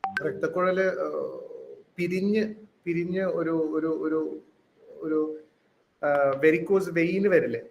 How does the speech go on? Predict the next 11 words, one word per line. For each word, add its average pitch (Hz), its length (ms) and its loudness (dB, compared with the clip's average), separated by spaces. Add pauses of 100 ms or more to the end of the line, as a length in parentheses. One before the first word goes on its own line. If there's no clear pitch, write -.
(140)
അതേപോലെ 156 520 2
തന്നെ 139 280 0
അതിൻ്റെ 151 260 0
ഉള്ളിൽ 147 200 0
രക്ത-, 143 240 -2 (280)
രക്തം 143 360 -2
കെട്ടിക്കിടന്ന്, 147 600 -2 (340)
ആഹ്, 69 380 -12 (500)
ആ 139 140 0
ഒരു 147 280 0
രക്തക്കുഴല് 151 640 0